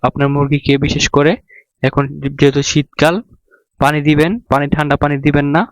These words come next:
ঠান্ডা পানি দিলে হয়তো বা ঠান্ডা জ্বর আসতে পারে, ঠান্ডা লাগে এমনিতেই জানেন। তো চেষ্টা করবেন যে কুসুম গরম করে পানি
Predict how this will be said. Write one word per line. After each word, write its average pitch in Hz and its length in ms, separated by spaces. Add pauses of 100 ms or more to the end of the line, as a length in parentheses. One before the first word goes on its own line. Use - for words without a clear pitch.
(640)
ঠান্ডা 139 180
পানি 143 240
দিলে 143 440 (160)
হয়তো 135 220
বা 131 120
ঠান্ডা 135 380
জ্বর 127 200
আসতে 120 260
পারে, 127 240
ঠান্ডা 135 260
লাগে 120 260
এমনিতেই 131 300
জানেন। 123 300 (440)
তো 135 100
চেষ্টা 165 360
করবেন 147 300
যে 139 140
কুসুম 190 540
গরম 151 320
করে 156 220
পানি 156 400